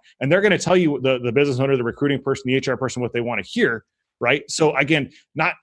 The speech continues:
revealing your secrets, but I mean, what are, I mean, maybe give an example of, "Hey, this is a situation where the person interviewed really well,"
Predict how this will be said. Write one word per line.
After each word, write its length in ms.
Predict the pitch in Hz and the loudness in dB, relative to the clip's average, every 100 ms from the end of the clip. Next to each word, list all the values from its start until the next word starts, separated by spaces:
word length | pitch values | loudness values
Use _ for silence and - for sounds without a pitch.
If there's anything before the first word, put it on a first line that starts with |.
| 135 170 | -18 0
revealing 360 | 156 156 156 | 2 4 2
your 120 | 131 123 | 0 0
secrets, 400 | 202 208 131 - | 0 0 -2 0
but 140 | 151 | 0
I 40 | 143 | 2
mean, 160 | 135 | 2
what 160 | 139 180 | 2 0
are, 100 | 156 | -2
I 40 | 147 | -4
mean, 200 | 135 - _ _ _ _ _ 175 | -6 -8 _ _ _ _ _ 0
maybe 240 | 190 185 | 2 4
give 160 | 202 196 | 2 2
an 60 | |
example 480 | 160 147 170 151 151 | 2 2 2 0 -2
of, 200 | 139 135 135 | 0 -2 -2
"Hey, 280 | 143 170 135 - - _ _ | -2 0 0 -4 -20 _ _
this 200 | 151 160 | -2 2
is 140 | 165 147 | 2 0
a 100 | 170 | 0
situation 520 | 160 135 147 139 143 | 0 2 2 4 2
where 200 | 143 143 | 2 2
the 140 | 135 | 0
person 420 | 127 151 - 135 - | 0 0 0 -6 -2
interviewed 380 | 165 165 147 127 | 2 4 2 4
really 280 | 151 160 127 | 4 4 2
well," 440 | 113 165 220 | 2 2 0